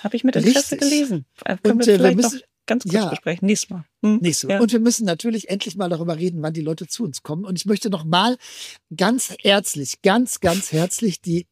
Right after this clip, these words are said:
Speaker 2: Damen und Herren begrüßen, die uns jetzt hören, weil wir sehen an den Statistiken, dass diese Zahlen stark steigen.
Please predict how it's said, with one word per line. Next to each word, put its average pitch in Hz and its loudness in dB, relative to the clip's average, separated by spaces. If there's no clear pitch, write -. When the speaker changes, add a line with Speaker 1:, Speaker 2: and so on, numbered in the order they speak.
Speaker 2:
Damen 180 0
und 143 -12
Herren 196 -2
begrüßen, 165 -4
die 160 -2
uns 170 -4
jetzt - -6
hören, 170 2
weil 151 -6
wir 156 0
sehen 208 2
an 170 -4
den 170 -6
Statistiken, - -8
dass 143 -10
diese 147 -8
Zahlen 180 -6
stark - -8
steigen. 190 -6